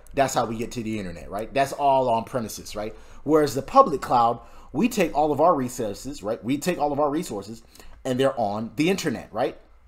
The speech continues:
Well, how do we get to them, you would wonder, right? Obviously, we get to the internet, right? We, we, first, we get to the internet, right? We might have some resources on site still, but then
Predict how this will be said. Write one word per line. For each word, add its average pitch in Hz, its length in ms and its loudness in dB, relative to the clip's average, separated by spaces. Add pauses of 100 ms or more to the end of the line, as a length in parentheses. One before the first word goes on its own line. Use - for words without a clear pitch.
(120)
Well, 123 120 0
how 156 100 2
do 170 80 2
we 180 80 2
get 156 200 -2
to 160 100 -2
them, 98 180 -8
you 110 120 -4
would 98 120 -4
wonder, 95 240 -10
right? 107 260 -6
Obviously, 131 360 2
we 110 60 -6
get 143 180 -4
to 113 80 -10
the 110 120 -2
internet, 98 280 -4
right? 110 120 0
We, 107 120 -4
we, 104 240 -8
first, 208 260 4
we 170 60 0
get 135 180 -2
to 170 80 -2
the 147 140 2
internet, 117 280 0
right? 117 220 -2 (180)
We 233 120 4
might 220 180 6
have 135 180 4
some 170 300 8 (100)
resources 110 540 -6
on 113 180 0
site 143 320 0
still, 85 320 -12 (400)
but 131 120 -4
then 123 180 2